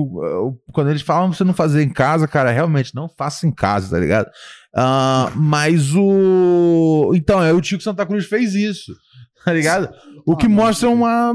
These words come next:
Speaker 1: uma, um lado, aí isso não tem como ser a favor dele, tá ligado?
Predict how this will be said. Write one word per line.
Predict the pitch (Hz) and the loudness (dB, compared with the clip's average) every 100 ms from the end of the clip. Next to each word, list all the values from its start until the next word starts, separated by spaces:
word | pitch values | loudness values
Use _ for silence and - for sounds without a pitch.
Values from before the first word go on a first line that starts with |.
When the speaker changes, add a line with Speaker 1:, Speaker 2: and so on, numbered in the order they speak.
| 202 185 - | -4 -8 -2
Speaker 1:
uma, | 180 156 | 0 0
um | 180 | 0
lado, | 185 185 190 160 - | 0 0 -2 -4 -6
aí | 131 170 | 0 2
isso | 233 - | 0 0
não | 330 302 | -2 0
tem | 277 247 | 0 2
como | 247 | 0
ser | 214 | 2
a | 220 | 0
favor | 202 156 160 | 2 0 0
dele, | 135 127 107 | 2 0 0
tá | 113 | -2
ligado? | 107 127 156 | 0 2 0